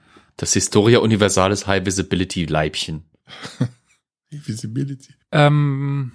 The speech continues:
Speaker 3: weil, äh, Exilias fragt im Chat, was man da machen muss. Naja, sich erstmal dafür bewerben, äh, indem man uns eine kurze Nachricht schreibt und dann suchen wir uns einen aus per Losverfahren und dann Zeit haben wäre das Beste.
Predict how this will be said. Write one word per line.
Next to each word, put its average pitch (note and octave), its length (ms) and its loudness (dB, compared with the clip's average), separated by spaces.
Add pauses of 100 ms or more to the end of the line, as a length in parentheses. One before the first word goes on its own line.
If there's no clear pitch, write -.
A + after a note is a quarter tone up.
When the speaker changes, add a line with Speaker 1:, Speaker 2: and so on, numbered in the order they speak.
(340)
Speaker 3:
weil, C3 520 2
äh, B2+ 500 -4
Exilias C#3+ 520 0
fragt - 480 0
im B2+ 260 -4
Chat, - 180 0
was C3 120 -6
man C3 60 0
da A2+ 80 2
machen B2 240 2
muss. D3+ 360 0 (380)
Naja, A#2+ 220 2
sich - 200 -8
erstmal B2+ 420 2
dafür B2 240 -4
bewerben, A#2+ 420 2 (600)
äh, A#2 720 0
indem A2+ 180 -4
man C3 80 -4
uns A2+ 120 -8
eine C3 80 -4
kurze - 220 -4
Nachricht A#2 340 2
schreibt - 600 0
und B2+ 840 -2 (240)
dann B2 300 2
suchen A#2 220 0
wir A#2 100 0
uns A2+ 140 -2
einen A#2 280 -6
aus G#3 280 0
per A#2+ 180 0
Losverfahren C3+ 760 2 (280)
und B2 120 0
dann C#3 180 2 (100)
Zeit - 260 -2
haben G2 380 0
wäre G2+ 320 0 (240)
das - 280 -6
Beste. G2+ 420 -4